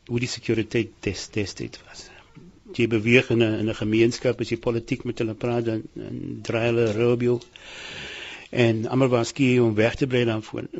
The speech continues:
Maar as jy, as, as, as jy sien hoe mense regtig soos diere behandel word en, en hoe hulle eie menseregte, eh, eh, ontsê word, dan, ehm,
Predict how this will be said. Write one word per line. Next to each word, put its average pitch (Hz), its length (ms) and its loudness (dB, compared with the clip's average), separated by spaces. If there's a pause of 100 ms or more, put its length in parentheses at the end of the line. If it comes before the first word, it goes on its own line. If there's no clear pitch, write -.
(120)
Maar 117 280 -2
as 110 220 -4
jy, 123 80 -2
as, - 200 -6
as, 110 260 -6
as 113 180 -6
jy 113 120 -2
sien 131 440 6
hoe 117 220 2
mense 120 480 4
regtig 113 360 -4
soos 107 300 -10
diere 113 560 2
behandel 110 440 -2
word 110 320 -4
en, 104 180 -2
en 104 440 -6 (540)
hoe 120 260 4
hulle 117 300 6
eie 127 180 6
menseregte, 113 840 2
eh, 104 480 -4 (120)
eh, 101 360 -8
ontsê 127 480 8
word, 104 420 -4 (920)
dan, 117 320 8
ehm, 117 380 4